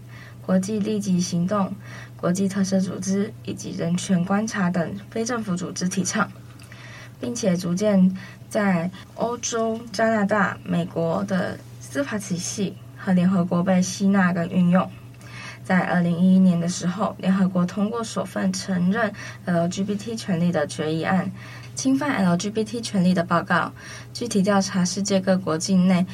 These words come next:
仇恨罪、同性性行为之刑事定罪以及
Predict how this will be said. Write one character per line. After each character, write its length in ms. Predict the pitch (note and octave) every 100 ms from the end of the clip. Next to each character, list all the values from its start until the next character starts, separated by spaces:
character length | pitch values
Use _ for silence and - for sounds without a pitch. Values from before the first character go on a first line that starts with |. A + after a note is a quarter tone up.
| - -
仇 180 | - F3+
恨 240 | G3 G#3+
罪、 260 | G3+ A3 F#3
同 180 | F#3+ F3
性 160 | F3+
性 140 | F#3 F#3
行 240 | - D#3
为 140 | D#3 D#3+
之 240 | - F#3
刑 260 | F#3+ E3+ E3+
事 300 | - G#3 F3+
定 220 | - F#3
罪 180 | F#3+ F#3+
以 300 | F3 D#3+ -
及 360 | - E3+ F#3+